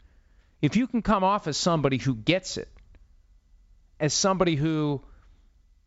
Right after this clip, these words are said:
can relate to people, that's impressive. Michael Bidwill, one of the few who can do that. But, but he's opened himself up for criticism with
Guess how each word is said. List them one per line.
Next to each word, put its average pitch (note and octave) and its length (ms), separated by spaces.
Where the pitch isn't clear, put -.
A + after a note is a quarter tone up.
can F3+ 180
relate D3 440
to - 80
people, G2 480
that's C#3+ 280
impressive. C3+ 520
Michael B2+ 280
Bidwill, A2+ 500
one A#2+ 160
of A2 60
the G#2+ 80
few G#2+ 360
who B2+ 100
can C3+ 140
do F3 180
that. - 260
But, D#3 360
but E3+ 260
he's G#3+ 160
opened B3 180
himself G#3+ 300
up F#3+ 140
for D#3 60
criticism C#3 580
with - 320